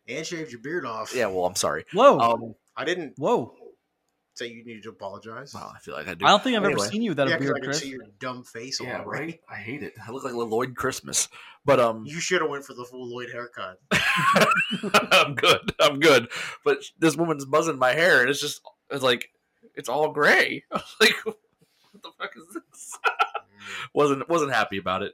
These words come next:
Speaker 2: It is what it is.
Speaker 1: It's kids, man. Ruined it.
Speaker 2: So much of it.
Speaker 1: Ruined it.
Speaker 2: Getting old.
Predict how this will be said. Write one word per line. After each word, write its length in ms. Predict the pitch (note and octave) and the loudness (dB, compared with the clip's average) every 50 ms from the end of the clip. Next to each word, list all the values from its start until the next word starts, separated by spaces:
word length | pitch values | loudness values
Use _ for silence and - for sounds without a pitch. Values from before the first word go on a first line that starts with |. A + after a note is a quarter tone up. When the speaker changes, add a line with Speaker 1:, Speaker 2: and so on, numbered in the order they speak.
| - | -8
Speaker 2:
It 80 | C3+ C3 | -8 -8
is 120 | B2 A#2+ | -8 -4
what 140 | A2 A2 G2 | -4 -4 -4
it 140 | G2 F2+ F2 | -4 -4 -8
is. 200 | F2 E2+ F2 - - | -10 -10 -10 -14 -12
Speaker 1:
It's 100 | - - | -10 -12
kids, 300 | - - A#2 G#2 F#2 E2+ F2+ | -10 -8 -10 -10 -10 -12 -18
man. 200 | F#2 F2+ F#2 F#2 _ _ _ _ - | -20 -20 -20 -20 _ _ _ _ -12
Ruined 300 | G2 G#2 G#2 G2 F#2+ F2+ | -8 -8 -6 -6 -8 -10
it. 100 | F2+ - | -14 -16
Speaker 2:
So 340 | - - - - - C3+ C#3 | -18 -20 -10 -4 -2 -2 -2
much 280 | G#2+ G2 F#2 - - | -2 -6 -8 -10 -10
of 60 | - | -12
it. 100 | - - _ _ _ _ _ _ _ _ _ _ | -14 -20 _ _ _ _ _ _ _ _ _ _
Speaker 1:
Ruined 320 | - F#2 G2 F#2+ F2+ E2 - | -14 -12 -12 -12 -12 -14 -18
it. 80 | - _ _ _ _ - D3 | -20 _ _ _ _ 0 2
Speaker 2:
Getting 140 | B2+ A#2+ | 2 4
old. 260 | G#2+ F#2 F2 - - | 4 2 2 2 -2